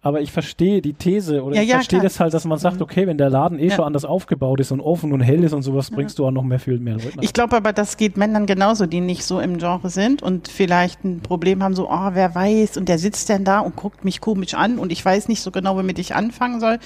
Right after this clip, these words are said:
Speaker 2: Der geht da auch nicht rein. Auch nicht, wenn dann eine Frau mit Bart sitzt. Also ist egal.
Speaker 1: Mhm.
Speaker 2: <laughs> Oder auch ohne.
Speaker 1: <laughs>
Speaker 2: Ja. Und dann irgendwie mürrisch in der Ecke sitzt. Ich glaube, das hat, äh, gar nicht so viel damit zu tun.
Speaker 1: Okay.
Speaker 2: Sondern eher, dass es vielleicht dunkel und unangenehm ist und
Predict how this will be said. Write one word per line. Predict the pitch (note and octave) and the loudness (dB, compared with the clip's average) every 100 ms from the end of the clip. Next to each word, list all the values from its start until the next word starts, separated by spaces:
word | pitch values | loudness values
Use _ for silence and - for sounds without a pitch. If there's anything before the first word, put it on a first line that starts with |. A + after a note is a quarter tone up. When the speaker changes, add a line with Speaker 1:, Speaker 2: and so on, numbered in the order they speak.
| - - - | -14 -16 -4
Speaker 2:
Der | F3+ | 0
geht | F3 A3 | 2 2
da | A3+ | 2
auch | G3 | 4
nicht | B3 A3+ - | 2 2 -2
rein. | F#3 F#3 F3+ - - | -2 -2 -6 -12 -2
Auch | G3 | 2
nicht, | A3 G3 | 2 2
wenn | G#3+ | 2
dann | G3 | 2
eine | G3 | 2
Frau | F#3+ G3+ | 0 2
mit | A3 F3+ | 2 0
Bart | E3 E3+ E3 | -2 -2 -4
sitzt. | F3+ E3+ - | -8 -10 -4
Also | G3 F3 | -2 0
ist | F3+ - | -4 -2
egal. | G#3 G3 F#3+ F3+ | -2 0 -2 -4
Speaker 1:
Mhm. | D3 D3 A3 A#2+ A3+ | -6 0 0 0 0
Speaker 2:
<laughs> | G#3+ - G#3 | 0 0 0
Oder | G#3+ F3+ | 2 2
auch | E3 | 0
ohne. | E3+ F#3+ F3 C#3 | -2 -4 -4 -2
Speaker 1:
<laughs> | F3 D#3+ F#3+ E3+ | 0 2 2 0
Speaker 2:
Ja. | F3+ G#3 - - | -2 -4 -10 -6
Und | - F3+ | -2 2
dann | F#3 F#3 | 2 2
irgendwie | F#3 F#3 G3 | 2 2 4
mürrisch | F#3+ F#3+ G3+ - | 4 4 2 0
in | E3+ | 0
der | D#3+ | 2
Ecke | F3 - | 2 0
sitzt. | D#3+ D#3 - | -2 -4 -4
Ich | F3 | -6
glaube, | F3 F3+ F3 | -2 0 2
das | F3 - | 0 0
hat, | F3 - - | -2 -4 -8
äh, | D3 F3 F3 F3 | -4 -2 -2 -2
gar | E3+ F3+ | 0 0
nicht | F3+ - | -2 -4
so | - E3+ | -4 -4
viel | E3+ - F3 E3+ D#3+ | -6 -6 -4 -2 -2
damit | E3 E3 E3 - | -2 -4 -4 -8
zu | F#3+ | -14
tun. | - G3 - B2 | -12 -12 -8 -8
Speaker 1:
Okay. | - C#3+ - - _ _ _ _ - - | -6 -8 -12 -20 _ _ _ _ -20 -8
Speaker 2:
Sondern | - E3+ D#3+ | -2 2 2
eher, | - F3 | 2 2
dass | F3 E3 | 2 0
es | - | -4
vielleicht | - F3 - | 0 0 2
dunkel | F3+ G3 G#3 | 0 2 0
und | D#3+ F#3+ - | 0 -2 -2
unangenehm | D3 B3+ G#3 E3 D#3+ D#3+ | -2 0 0 0 -2 -2
ist | D#3+ - | -4 -8
und | - D#3+ | -8 -10